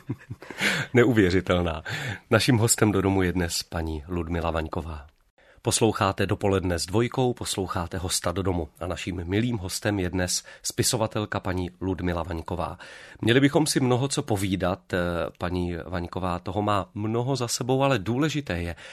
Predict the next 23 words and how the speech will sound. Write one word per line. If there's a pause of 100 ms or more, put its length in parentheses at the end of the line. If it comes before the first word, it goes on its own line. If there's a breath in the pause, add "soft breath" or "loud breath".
(160 loud breath)
abychom
se
dostali
k
tomu
aktuálnímu. (760 loud breath)
Sedm
set
let (420)
výročí
narození
Karla
čtvrtého. (240 loud breath)
Karel
čtvrtý
skloňován
ve
všech
pádech
v
posledních
dnech,
týdnech,